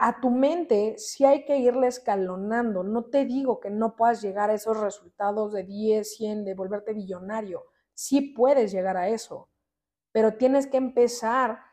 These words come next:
a entrenar a tu cabeza y demostrarle con pequeños resultados todo el tiempo, con estímulos, que sí estás pudiendo subir de, de, de, de nivel. Y no hablo de un nivel, eh,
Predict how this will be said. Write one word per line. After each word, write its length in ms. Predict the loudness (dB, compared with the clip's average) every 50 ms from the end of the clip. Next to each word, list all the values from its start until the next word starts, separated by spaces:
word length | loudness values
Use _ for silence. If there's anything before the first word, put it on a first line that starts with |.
| _ _ _ _
a 100 | -4 -4
entrenar 580 | -2 -2 -2 -2 -2 -2 0 0 2 2 4 4
a 140 | 2 2
tu 100 | -2 -4
cabeza 480 | -4 -2 0 0 0 0 0 -2 -4 -4
y 60 | -4
demostrarle 760 | -4 -4 -4 -4 -4 -4 -6 -2 4 6 6 6 6 4 0
con 160 | -2 -6 -10 -12
pequeños 480 | -12 -14 -2 0 0 2 2 0 -2
resultados 840 | -2 -4 -6 -4 -6 -8 -8 2 _ 6 6 6 6 4 -2 -6 -12 _ _
todo 240 | 4 6 8 8 8
el 160 | 6 6 2
tiempo, 300 | -2 -4 -4 -4 -8 -10
con 180 | -8 -8 -8 -8
estímulos, 720 | -8 -8 _ 0 2 2 2 2 2 2 0 0 -2 -6 _ _ _ _ _ _ _ 6
que 140 | 6 6
sí 380 | 6 4 -2 0 2 4 4 4
estás 380 | 2 0 0 2 4 4 4 2
pudiendo 760 | -4 -6 -4 -2 0 0 0 0 0 0 0 0 0 -2 -8 _ _ _ _
subir 680 | -18 -8 -2 -2 0 2 4 4 6 4 4 2 -4 -16 _ _ _ _ _
de, 320 | 0 2 4 4 4 2 2
de, 440 | 0 2 2 4 6 6 6 4 2 0
de, 720 | 2 2 6 6 6 6 4 2 0 -4 -6 -8 -10 -14 -18 _ _ _ _ _ _ _ _ _ _ _
de 160 | -6 -4 -2
nivel. 520 | 0 0 4 8 8 10 10 8 6 2 -2
Y 80 | -4 -2
no 200 | 0 4 6 6
hablo 200 | 8 8 8 8
de 80 | 8
un 80 | 6 4
nivel, 460 | 2 2 2 4 4 6 6 4 4 4
eh, 520 | 0 -2 -4 -4 -6 -8 -10 -12 -16